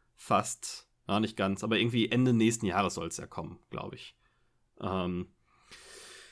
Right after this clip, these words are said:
tja, also, ähm, ich bin da relativ unentschlossen. Ich will mal gucken, was so kommt. Ich find's ein bisschen schade, was sie jetzt gesagt haben, dass ja scheinbar ein paar Story-Elemente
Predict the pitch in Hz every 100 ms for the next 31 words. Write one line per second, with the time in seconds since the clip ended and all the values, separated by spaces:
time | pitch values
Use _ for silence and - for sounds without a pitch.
0 | - _ - 123 120 113 92 147 170 170
1 | 156 - _ _ - 139 139 135 135 131
2 | 127 _ _ _ _ _ _ _ _ -
3 | - - 120 180 170 170 160 - 127 139
4 | 185 196 151 196 208 214 220 214 165 165
5 | 170 180 185 180 175 143 151 156 147 147
6 | 202 185 196 196 175 175 170 139 160 202
7 | 170 165 165 160 147 160 - 180 170 156
8 | 156 139 - 120 165 175 160 - 147 -
9 | 143 185 123 127 110 107 113 131 131